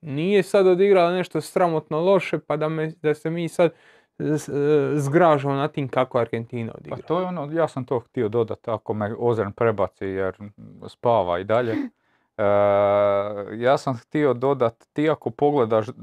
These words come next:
Speaker 2: statistiku današnje utakmice, makneš rezultat, e, nešto čudno gledaš. Dobro. I makneš rezultat, e, rekao bi, pa ok, ovo je vjerojatno rutinski dva nula za,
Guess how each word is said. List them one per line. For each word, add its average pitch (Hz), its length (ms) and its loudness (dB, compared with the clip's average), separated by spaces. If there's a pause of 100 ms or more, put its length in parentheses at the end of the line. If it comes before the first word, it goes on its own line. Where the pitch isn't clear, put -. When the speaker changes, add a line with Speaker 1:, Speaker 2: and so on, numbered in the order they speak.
(140)
Speaker 2:
statistiku - 600 -10
današnje 107 420 -2
utakmice, 135 540 -10 (340)
makneš 120 360 -4
rezultat, 110 680 -8 (520)
e, 101 60 -6 (1700)
nešto 117 560 -12
čudno 104 200 -12
gledaš. 92 280 -14 (520)
Dobro. 95 180 -20 (520)
I 113 60 -10
makneš 139 400 -2
rezultat, 139 640 -2
e, 151 40 0 (460)
rekao 147 360 0
bi, 143 220 -2 (120)
pa 190 140 0
ok, - 160 -2 (180)
ovo 110 260 4
je 101 360 4 (220)
vjerojatno 113 600 -6
rutinski 98 800 -12
dva 101 340 -6
nula 101 340 -10
za, 90 440 -10